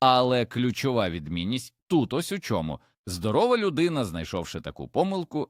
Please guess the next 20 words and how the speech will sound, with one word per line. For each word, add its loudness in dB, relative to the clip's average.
здивується, 0
посміється -2
з -12
себе 0
і -2
згадає, 0
що -6
просто 0
відволіклася. -6
Вона 2
зможе 0
згадати, 0
що -6
до -6
чого, 2
і 0
зрозуміти, 0
як -4
це -10
трапилось. -10